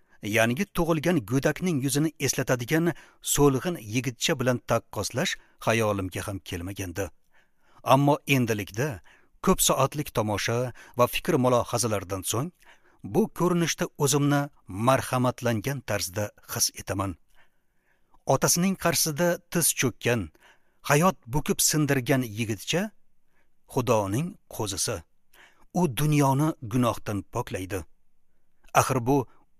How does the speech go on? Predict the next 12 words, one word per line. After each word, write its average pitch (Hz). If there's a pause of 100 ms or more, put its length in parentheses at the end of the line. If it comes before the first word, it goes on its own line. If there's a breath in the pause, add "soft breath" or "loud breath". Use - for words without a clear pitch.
(140)
o'sha 120
emasmi? 104 (640 loud breath)
U 156
bizning 147
gunohlarimiz 139
uchun 135
qurbon 117
bo'lgan 104 (420 soft breath)
o'sha 127 (540)
begunoh 101 (100)
emasmi? 98 (1080)
U 139